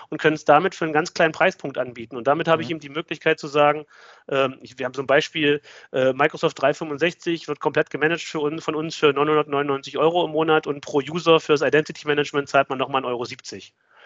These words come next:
Speaker 1: Und das ist aber wirklich nur für die User, die du hast. Und da, äh, hab, hast du dann quasi komplett, äh, ne, ne Form, wo du dein, dein
Speaker 2: Mhm.
Speaker 1: als Personalabteilung das einträgst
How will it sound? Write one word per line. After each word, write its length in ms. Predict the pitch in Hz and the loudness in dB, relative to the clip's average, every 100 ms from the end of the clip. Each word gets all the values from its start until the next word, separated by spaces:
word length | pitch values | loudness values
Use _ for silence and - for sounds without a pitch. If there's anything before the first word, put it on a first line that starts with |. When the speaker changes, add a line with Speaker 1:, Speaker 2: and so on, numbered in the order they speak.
| - - | -20 -12
Speaker 1:
Und 140 | 139 147 | -2 0
das 100 | 160 | 2
ist 60 | |
aber 180 | 165 143 | 2 2
wirklich 180 | 147 165 | 0 -2
nur 120 | 165 | -2
für 80 | 160 | -4
die 140 | 143 | -6
User, 180 | 160 160 | -4 -2
die 80 | 143 | 0
du 140 | 135 | 4
hast. 340 | 135 143 - - - - - | 4 2 -4 -14 -20 -20 -18
Und 140 | - 139 | -4 2
da, 220 | 156 170 151 | 4 4 2
äh, 180 | 151 | 0
hab, 180 | - 151 | 2 0
hast 200 | 156 156 | 2 0
du 40 | 160 | -2
dann 120 | 156 | -4
quasi 340 | 147 147 147 - _ _ | 0 0 0 -10 _ _
komplett, 480 | - 156 170 - - | -2 2 0 0 -2
äh, 220 | 151 147 | 2 2
ne, 120 | 147 | 0
ne 180 | 143 139 | -2 -4
Form, 420 | - 185 202 208 | 2 4 6 4
wo 60 | 170 | -2
du 100 | 151 | 2
dein, 280 | 143 139 147 | 2 2 -2
dein 120 | 135 | -2
Speaker 2:
Mhm. 60 | 131 | 0
Speaker 1:
als 200 | 131 - | -2 -2
Personalabteilung 760 | 147 147 156 165 - 156 151 | -2 4 4 4 4 2 2
das 120 | 139 131 | 0 0
einträgst 640 | 151 - 170 170 - - | 0 0 -2 -2 -2 -14